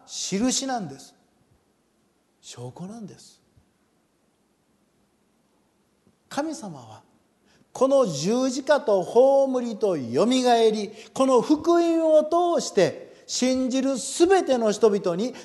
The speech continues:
神の力、全能の力を見せたいと願っておられるんです。私たち一人一人はそれぞれ救われた時期も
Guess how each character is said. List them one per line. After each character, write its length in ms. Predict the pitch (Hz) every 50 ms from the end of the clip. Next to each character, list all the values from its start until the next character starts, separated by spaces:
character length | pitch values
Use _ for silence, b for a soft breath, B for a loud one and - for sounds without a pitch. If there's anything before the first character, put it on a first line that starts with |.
| B B
神 300 | - 247 269 277 277 254
の 180 | 247 220 190
力、 480 | - - - - 233 202 170 143 - B B B B
全 400 | 139 135 170 262 294 294 285 285
能 200 | 285 285 285 277
の 180 | 277 277 269 262
力 460 | - - - - 320 302 277 240 214
を 440 | 220 262 302 285 - - - - - _ _ _ _ _ _ _ _ _ _ _ _ _ _ _ _ _ _
見 100 | - 85
せ 200 | - - - 104 -
た 180 | - - -
い 80 | 208 240
と 160 | - 294 262
願 240 | 208 180 170 160 165
っ 40 | 156
て 500 | 156 - - - 190 185 175 180 - - _ _ _ _ _
お 80 | 92
ら 140 | 92 95 113
れ 140 | 120 139 160
る 120 | 196 233
ん 80 | 240 226
で 100 | 196 147
す。 200 | - - - _ _ _ _ _ _ _ _ _ _ _ _ _ _ _ _ _ _ _ _ _ _ _ _ _ _ _ _ _ _ _ _ _ _ _ _ _ _ _ _ _ _ _ _ _ _ _ _ _ _
私 260 | 113 - 139 143 -
た 100 | - 156
ち 100 | - -
一 200 | - - - 143
人 100 | 139 139
一 200 | 135 - - 156
人 140 | 147 143 139
は 100 | 131 123
そ 140 | - 147
れ 100 | 147 165
ぞ 140 | 190 208 220
れ 140 | 202 175 - - - _ _ _ _ _ _ _ _ _ _ _ _ _ _ _ _ _
救 320 | - - - 165 - 208
わ 80 | 214 214
れ 140 | 202 185 170
た 160 | - 143 131
時 160 | 123 139 170
期 120 | - -
も 360 | 170 143 131 131 - - _